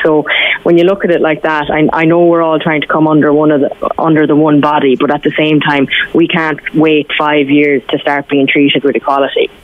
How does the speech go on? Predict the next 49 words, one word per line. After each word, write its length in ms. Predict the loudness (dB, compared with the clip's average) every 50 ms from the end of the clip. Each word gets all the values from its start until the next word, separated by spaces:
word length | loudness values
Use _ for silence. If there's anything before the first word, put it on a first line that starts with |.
| -20 -20 -20 -6 -2
You 100 | 0 0
know, 240 | 2 2 2 0 -2
th-, 400 | -2 -4 -4 -4 -4 -4 -4 -2
this 120 | -2 -2 -2 -2
thing 160 | -2 0 0 0
can 140 | 0 0
be 140 | 0 0 0 0
sorted 320 | 0 -2 -2 -2 -2 -2
out 220 | 0 0 -2 -2 -2
by 120 | 0 0
a 160 | 0 -2 -2
simple 300 | -2 0 0 0 0 0
document 580 | 0 0 0 -2 -2 -2 -2 0 0 0 -2 -2
where 120 | -2 0 0
all 240 | 2 2 2 2 0
we're 140 | 0 0
asking 360 | -2 -2 -4 -4 -4 -4 -4 -2
for 140 | 0 0
is 120 | 0 -2 0
basic 480 | 0 0 2 2 0 0 -4 -2 0
minimum 340 | 0 2 2 2 2 0 -2
standards 500 | -2 -2 -2 0 0 2 2 0 0 -2 -4 -8 -10 -10 -10 -10 -6
to 60 | -4
be 120 | -2 -2
treated 380 | 0 2 2 2 2 0 0 0
the 100 | -2 -2 0
same 240 | 0 0 2 0
as 140 | 0 0 0
the 40 | 0
men 220 | 0 2 2 2 0
are 60 | 0
treated. 480 | 0 0 2 2 2 2 0 -2 -2 -4 -4 -4 -4 -4
And 160 | -2 0 2 2
we've 140 | 2 2
got 180 | 0 0 0 0
on 220 | 0 0 2 2
with 100 | 2 2
it 80 | 0 -2 -2 0
for 80 | 2
years, 400 | 2 4 4 4 2 2 0 0 0
and 140 | 0 0
things 220 | 2 2 2 2 2
have 200 | 0 0 0 0
improved. 560 | 0 0 2 2 2 2 2 2 2 0 -2 -2
Uh, 160 | -2 -4 -2 -2
and 140 | -2 0 2
like 200 | 2 0 0 0
Chloe 260 | 0 0 2 2 2
mentioned, 460 | 2 2 2 0 0 2 0 0 0